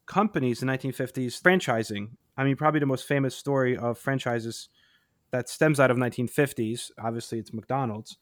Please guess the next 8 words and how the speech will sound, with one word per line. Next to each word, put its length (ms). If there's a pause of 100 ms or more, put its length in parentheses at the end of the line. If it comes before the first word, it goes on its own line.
(140)
Today 240
you 120
have 200
nearly 340
three 300
thousand 460
franchised 580
companies. 600